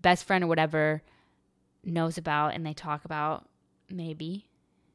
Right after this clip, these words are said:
Every single person is going through something. So why do we close ourselves off from people? Why do we put on this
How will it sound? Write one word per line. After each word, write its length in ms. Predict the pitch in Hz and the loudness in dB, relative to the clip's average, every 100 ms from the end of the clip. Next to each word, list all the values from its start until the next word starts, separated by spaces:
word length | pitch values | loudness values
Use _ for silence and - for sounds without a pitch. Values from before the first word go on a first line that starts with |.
| _ _ _ _ | _ _ _ _
Every 280 | 208 220 233 | -2 -2 -2
single 200 | 233 226 | -4 -6
person 300 | 202 196 190 | -2 -2 -2
is 140 | 175 | -6
going 200 | - 175 | -6 -8
through 140 | 170 170 | -8 -10
something. 280 | 170 165 160 | -10 -8 -2
So 140 | 214 | -2
why 640 | 202 190 185 185 208 254 | 0 -2 0 2 4 4
do 140 | 269 254 | 2 0
we 100 | 240 | -2
close 320 | - 214 208 | 0 0 4
ourselves 540 | 214 202 202 180 170 - _ _ _ | 2 2 0 0 -2 -16 _ _ _
off 380 | - 196 233 - | 6 8 8 6
from 120 | - | -10
people? 360 | 156 170 - - | -10 -10 -10 -8
Why 280 | 175 190 240 | 2 6 6
do 100 | 294 | 6
we 240 | 269 262 - - - - | 4 2 0 -20 -18 -8
put 480 | - 262 254 - - _ | -2 4 4 4 -4 _
on 340 | 220 240 233 214 | 4 4 4 2
this 280 | 214 202 | 2 0